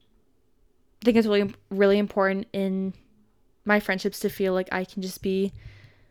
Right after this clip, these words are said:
my full self and that other people also feel welcome to be their full selves.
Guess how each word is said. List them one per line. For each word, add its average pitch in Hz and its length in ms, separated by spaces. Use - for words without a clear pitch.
my 214 120
full 196 260
self 302 360
and 220 100
that 202 100
other 196 160
people 202 320
also 190 280
feel 190 240
welcome 185 540
to 208 120
be 196 160
their 175 240
full 220 240
selves. 240 600